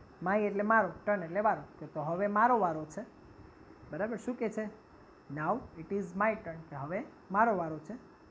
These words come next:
said Bigger Belly. મોટા પેટવાળો શું કહે છે? કે હવે મારો વારો છે. ચલો, હવે અહીંયા જો થોડુંક ઓલું દેખાય છે, એટલે તમારી ટેક્સ્ટ બુકમાં જોજો. He started to drink water.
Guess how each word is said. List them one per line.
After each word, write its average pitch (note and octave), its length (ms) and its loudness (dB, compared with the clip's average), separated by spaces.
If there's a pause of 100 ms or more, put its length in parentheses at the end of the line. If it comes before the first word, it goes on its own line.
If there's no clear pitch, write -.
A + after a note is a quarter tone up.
(220)
said A3 220 2
Bigger G3 320 2
Belly. D3+ 300 -6 (640)
મોટા G3 300 4
પેટવાળો A3+ 520 4
શું A#3+ 220 -8
કહે G#3 100 -6
છે? F#3+ 140 -8
કે D#3+ 120 -8
હવે D3+ 300 -4
મારો E3+ 340 -4
વારો D#3+ 400 -4 (420)
છે. - 220 -16 (580)
ચલો, C#3+ 220 -2
હવે E3 180 0
અહીંયા G#3 180 4
જો G#3+ 140 4
થોડુંક G3 360 2
ઓલું G#3 180 4
દેખાય A3 300 4
છે, G#3+ 100 -6
એટલે F3 140 -2
તમારી F#3 260 -2
ટેક્સ્ટ F#3+ 280 -6
બુકમાં F#3+ 260 0
જોજો. F3 280 0 (420)
He F3+ 80 -2
started G#3 520 4 (180)
to G3+ 120 0
drink G3 260 2
water. F3+ 280 -2